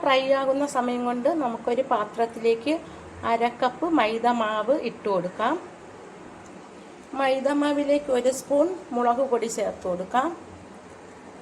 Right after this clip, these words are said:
ഒരു നുള്ള് മഞ്ഞൾപ്പൊടി ഇടാം. അര സ്പൂൺ ഗരം മസാല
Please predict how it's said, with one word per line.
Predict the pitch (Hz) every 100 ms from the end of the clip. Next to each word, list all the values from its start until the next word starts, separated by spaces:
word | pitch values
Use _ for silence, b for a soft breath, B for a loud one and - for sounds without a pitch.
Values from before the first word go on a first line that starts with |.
| - - - - - 277
ഒരു | 285 320
നുള്ള് | 254 254 269 339 311
മഞ്ഞൾപ്പൊടി | 247 240 247 254 226 196
ഇടാം. | 185 240 320 - - - - - - - - - -
അര | 254 277 269
സ്പൂൺ | - 311 330
ഗരം | 277 233 240 254
മസാല | 262 269